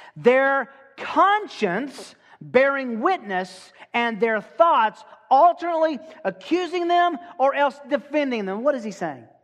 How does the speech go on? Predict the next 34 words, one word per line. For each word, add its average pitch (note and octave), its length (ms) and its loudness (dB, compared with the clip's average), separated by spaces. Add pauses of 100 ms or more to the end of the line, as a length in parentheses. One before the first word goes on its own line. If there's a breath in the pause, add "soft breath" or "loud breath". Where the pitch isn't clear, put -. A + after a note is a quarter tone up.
(440 loud breath)
Well, A3 100 2
he B3 80 2
already D4 240 -2
said B3+ 140 -2
when A3+ 160 -4
you A3+ 80 -6
do C#4 160 -4
instinctively D4 480 -6
the G3+ 140 -8
things A3+ 260 -10
of G#3 60 -8
the G#3 60 -8
law, G3+ 160 2
when G3+ 120 -8
you A3+ 80 -10
do F4+ 120 -6
something D4+ 360 -6
nice, B3 720 -6 (760)
when A3+ 120 -4
you A3+ 80 -2
know C#4+ 220 2
that D#4 140 -10
there's B3+ 140 -8
something A#3 280 -4
better B3 320 -2
to B3+ 160 -12
do C#4+ 160 -4
than G3+ 280 -2
worse C4 220 0
to C4+ 100 -14
do, C#4+ 180 -6
you're C4+ 200 -6
doing A#3 580 -4 (240 loud breath)
instinctively A#3 840 -4